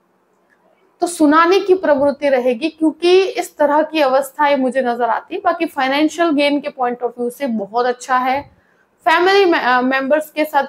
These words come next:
कोई भी clash हो, तो I think उसमें पड़ने में आपको कोई भी फायदा नहीं है। अब बात करते हैं तृतीय भाव की। तृतीयेश शुक्र बनकर केतु के साथ सूर्य नीचस्थ अवस्था में मंगल के साथ, तो ये क्लैश जो मैंने कहा कि परिवार के अंदर भाई बहनों के साथ होने की संभावनाएं ज्यादा है।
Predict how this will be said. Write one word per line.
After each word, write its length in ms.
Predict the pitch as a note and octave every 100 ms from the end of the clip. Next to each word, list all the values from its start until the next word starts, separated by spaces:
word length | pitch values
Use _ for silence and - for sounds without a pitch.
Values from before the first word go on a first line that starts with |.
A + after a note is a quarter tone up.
| -
कोई 140 | C#4
भी 140 | C4+
clash 520 | C#4 C4 A#3+ B3 - -
हो, 100 | C4+
तो 120 | C#4
I 180 | - -
think 280 | E4 E4+
उसमें 340 | E4 - D4 C#4
पड़ने 320 | B3 A#3+ A#3+
में 120 | B3
आपको 240 | A#3+ A#3+ B3+
कोई 240 | - B3
भी 100 | A#3+
फायदा 380 | B3 F#3+ F#3+ E3+
नहीं 200 | - -
है। 120 | _ _ _ _ _ _ _ _ _ -
अब 80 | D4+
बात 280 | F#4 F#4+
करते 240 | F#4 F4+ F4+
हैं 100 | F4
तृतीय 360 | E4 D4+ E4
भाव 280 | E4 D#4 D#4
की। 140 | D#4 E4+
तृतीयेश 720 | D4 D4 D4 D#4 F4 F#4+ F4+
शुक्र 460 | - F4 - F#4
बनकर 400 | F4+ D#4+ D4+ D#4+
केतु 380 | D#4+ C#4 C4+ D#4
के 220 | C4 C#4
साथ 300 | C#4 C4 A#3+ B3 - _ - _ _ _ _ _ _ -
सूर्य 280 | E4 F4+
नीचस्थ 440 | F4+ D#4+ D#4+ E4 -
अवस्था 400 | D4+ D#4+ D#4+ D4
में 120 | D#4
मंगल 380 | C#4+ C4 C4 C#4
के 180 | C4+ C4+
साथ, 220 | C#4+ C#4+
तो 180 | C#4+ F4
ये 300 | C4 D#4+ F#4+
क्लैश 580 | - D4 C#4+ - -
जो 120 | E4 D#4
मैंने 280 | D4 C4+
कहा 380 | C4+ A3+ A3+ B3
कि 120 | C#4
परिवार 560 | C#4+ A#3+ B3 A#3+ B3+ D4
के 60 | D4
अंदर 280 | C4+ C4 C#4+
भाई 300 | A3 A#3+ C4+
बहनों 300 | B3+ B3 C4
के 180 | C4 C4
साथ 300 | B3 A#3+ A#3+
होने 180 | A3
की 160 | A3+ A#3+
संभावनाएं 640 | A#3+ A3 G#3+ G#3+ G#3+ C4+
ज्यादा 300 | A3+ G3 F#3+
है। 180 | G3 -